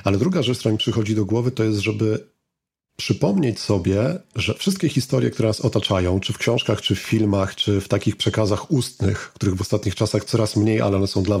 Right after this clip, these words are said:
dla nas jako dla gatunku absolutnie pierwotne, to te wszystkie opowieści są o człowieku, albo o czymś, albo o kimś, kto został spersonalizowany, ma emocje.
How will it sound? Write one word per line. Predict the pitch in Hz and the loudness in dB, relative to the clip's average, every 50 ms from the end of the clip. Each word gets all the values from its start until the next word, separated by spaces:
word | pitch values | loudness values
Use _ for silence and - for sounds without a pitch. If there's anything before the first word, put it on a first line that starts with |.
| 101 101 | 0 0
dla | 101 110 104 | 0 0 0
nas | 98 95 95 - | 2 2 0 0
jako | 110 101 - - | -2 0 0 0
dla | - 104 | 0 2
gatunku | 95 104 101 - 107 98 92 - - 104 98 95 - - - - - - - - | 0 0 0 0 0 0 0 0 0 0 0 0 -4 -8 -20 -20 -20 -20 -10 -4
absolutnie | - 104 98 - - 113 107 - - 98 | -2 -2 0 2 0 0 0 2 0 0
pierwotne, | 98 - 107 104 87 107 95 - - 101 107 139 165 - - - - - - - - | 2 0 0 2 2 0 0 0 0 0 0 0 -2 -4 -8 -16 -18 -18 -18 -8 -4
to | - - | -2 0
te | - 107 | 0 0
wszystkie | 101 - - - - - - | 0 0 -2 -2 0 0 0
opowieści | 127 - - 113 98 110 117 - - - 131 | 0 0 0 0 2 0 0 0 -2 -2 -2
są | - - 113 104 104 110 113 117 - - - _ - | -2 0 0 2 2 2 2 0 -2 -4 -6 _ 0
o | - 104 107 117 | 0 2 2 0
człowieku, | - - - 170 147 190 180 135 - - 92 98 98 107 - _ _ _ - | -2 -2 -2 0 0 0 0 0 0 -2 -2 -2 -2 -6 -14 _ _ _ -2
albo | 120 123 127 127 127 127 131 131 - - _ _ _ _ _ _ _ - | 0 0 2 2 2 0 0 -2 -4 -6 _ _ _ _ _ _ _ -2
o | 131 135 | 0 0
czymś, | 131 - - 107 107 - - | 0 0 0 0 0 2 2
albo | 120 110 98 - - | 0 0 2 0 0
o | - 120 107 | 0 -2 -2
kimś, | - - 131 180 175 - - - _ | 0 0 0 0 0 -4 -8 -12 _
kto | - - - 117 120 | -14 -6 -2 0 2
został | 113 120 123 127 - - 120 123 | 2 2 0 0 0 0 0 0
spersonalizowany, | - - - 127 120 - 123 117 123 123 107 127 113 120 117 98 90 90 | 0 0 0 0 2 2 2 2 2 0 0 0 0 0 0 0 0 0
ma | 90 95 101 | 0 2 2
emocje. | 101 98 107 117 110 - - - - | 2 2 2 0 -2 -4 -6 -8 -8